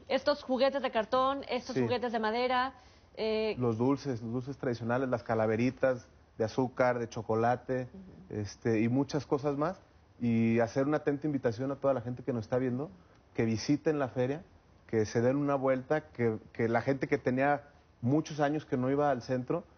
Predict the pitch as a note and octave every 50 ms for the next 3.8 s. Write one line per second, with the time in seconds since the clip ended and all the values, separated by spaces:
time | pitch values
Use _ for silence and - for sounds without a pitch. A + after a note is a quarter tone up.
0 | - - - - B2 A2+ A#2 A#2 A2+ A#2 - - C#3 C3+ - E3 E3 C#3+ B2+ -
1 | B2+ A#2 A#2 C3 C#3+ D3 - - D3+ D3 D#3+ D#3+ - C#3+ B2 B2 C3 C#3+ D3 -
2 | C#3+ A#2 - - C3 A#2+ C3+ C#3 C#3 C#3+ C#3+ C3 A#2+ A2 G#2+ G#2+ G#2+ G#2+ G#2 G#2
3 | - A2 G#2 A2 B2+ C3+ C#3+ C#3+ B2 B2 - - B2+ D3+ G#3